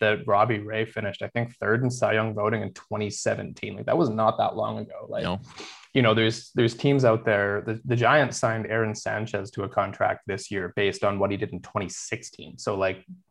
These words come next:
Speaker 1: Robbie Ray was good more recently than that. And you, we've all seen Ray in spring this year. Like, he looks sick. Like,
Speaker 2: The
Speaker 1: he's
Speaker 2: velocity's up, and that's a good
Speaker 1: Yeah.
Speaker 2: sign.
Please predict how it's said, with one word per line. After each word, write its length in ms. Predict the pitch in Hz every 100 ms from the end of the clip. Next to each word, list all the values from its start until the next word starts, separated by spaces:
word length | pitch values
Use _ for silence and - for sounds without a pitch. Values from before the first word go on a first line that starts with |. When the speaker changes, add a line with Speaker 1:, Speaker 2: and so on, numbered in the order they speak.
| _ _ _ -
Speaker 1:
Robbie 360 | 180 131 147
Ray 220 | 131 120 120
was 220 | 107 -
good 280 | 127 113 117
more 240 | 120 120
recently 420 | 113 135 135 120
than 160 | - 113
that. 300 | 147 - - _ _ _ _ -
And 400 | 107 113 - - -
you, 200 | 120 151
we've 140 | 190
all 140 | 196
seen 260 | 180 156 165
Ray 180 | 120 107
in 120 | 123
spring 260 | - 113 139
this 140 | 113
year. 100 | 107 98
Like, 160 | 110
he 100 | 139
looks 260 | 143 139 -
sick. 240 | 73 - -
Like, 260 | - - _ _ _ _ - -
Speaker 2:
The 60 |
Speaker 1:
he's 40 | 95
Speaker 2:
velocity's 640 | 98 101 113 127 110 104
up, 160 | 110
and 80 | 110
that's 140 | 107 -
a 40 |
good 160 | 98 120
Speaker 1:
Yeah. 80 |
Speaker 2:
sign. 340 | 151 123 -